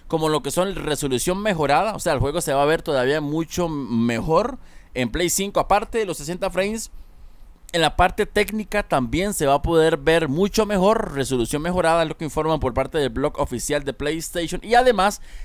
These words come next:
tiempos de carga más rápidos, que esto evidentemente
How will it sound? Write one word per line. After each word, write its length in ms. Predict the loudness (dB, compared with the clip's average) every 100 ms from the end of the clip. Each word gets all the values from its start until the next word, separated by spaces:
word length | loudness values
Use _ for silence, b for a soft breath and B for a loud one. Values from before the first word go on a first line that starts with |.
| B
tiempos 480 | -2 0 0 -4 -2
de 120 | -4
carga 480 | 0 2 2 0 -4 b b
más 420 | 0 2 2 -2 -16
rápidos, 720 | -6 2 2 0 -10 -10 -14 -2
que 200 | 2 2
esto 240 | 0 0
evidentemente 720 | -2 -2 -2 -2 -2 -4 -8